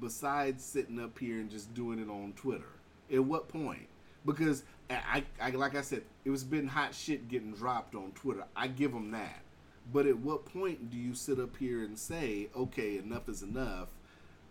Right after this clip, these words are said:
You guys need to start unredacting this shit and letting this shit go so this i-,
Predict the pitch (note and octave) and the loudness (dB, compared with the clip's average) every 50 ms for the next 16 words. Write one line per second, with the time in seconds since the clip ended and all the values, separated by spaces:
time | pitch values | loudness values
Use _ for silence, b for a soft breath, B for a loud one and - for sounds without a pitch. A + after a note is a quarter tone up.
0 | - - A2+ B2 C#3+ D3+ C#3+ D3+ C#3 C3+ C3 B2 B2 - B2+ A#2+ A#2 A2+ - - | -16 -10 -4 -2 -2 0 0 0 0 2 0 0 -2 -2 -2 -2 -2 -4 -4 -2
1 | B2 A#2 A2+ - - B2 A#2+ A2+ A2+ G#2+ A2+ A#2+ A2+ A2+ A2+ - A#2 G#2+ G#2 G#2+ | -2 -2 -2 -2 -4 -4 -2 -2 -2 -2 -2 -2 -4 -4 -4 -6 -8 -8 -6 -6
2 | - - - A#2 G2+ - F#2+ G#2 A2 A2+ G2+ G2+ G#2 G#2+ G#2 - - A#2 G2+ F2 | -6 -4 -4 -4 -4 -2 -4 -6 -6 -6 -6 -8 -8 -8 -6 -6 -4 -4 -4 -4
3 | F2 F#2 B2 B2 G#2 E2+ E2 E2 E2 D#2+ B B B B - - C3+ B2 C3 C#3 | -4 -4 -4 -2 -2 -4 -4 -6 -6 -8 B B B B -2 0 2 2 2 0
4 | - - - C3+ | 0 -2 -4 -4